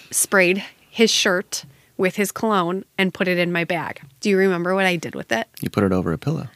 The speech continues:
Speaker 1: I did. I put it in, on my hotel bed. I put it over a pillow so that I could cuddle with Kyle every night.
Speaker 2: Yep.
Speaker 1: I was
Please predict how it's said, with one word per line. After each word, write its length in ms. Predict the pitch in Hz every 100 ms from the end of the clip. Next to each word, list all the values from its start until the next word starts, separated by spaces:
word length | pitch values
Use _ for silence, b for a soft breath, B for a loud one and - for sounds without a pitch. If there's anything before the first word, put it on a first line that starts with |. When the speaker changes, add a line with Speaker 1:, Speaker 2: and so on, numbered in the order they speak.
| -
Speaker 1:
I 140 | -
did. 360 | 185 202 190 180
I 100 | 196
put 260 | 185 - 208
it 200 | 208 202
in, 340 | - 202 214 214 -
on 200 | 196 208
my 160 | 214 208 -
hotel 340 | 220 208 202
bed. 280 | 180 160 156 -
I 100 | 165
put 240 | - 185
it 80 | 175
over 240 | 180 165
a 60 | 160
pillow 520 | - 254 214 165 165 B B B B -
so 180 | -
that 180 | 175 180 -
I 160 | 165
could 400 | 170 185 160 -
cuddle 420 | - 196 175 170
with 420 | 147 101 - - - _ _ _ _ _ _ _ _
Kyle 520 | - 233 190 170 180 - _ _
every 220 | 180 196
night. 240 | 202 202 - _ _ -
Speaker 2:
Yep. 180 | 110 143 _ _ _ -
Speaker 1:
I 100 | 208
was 160 | 208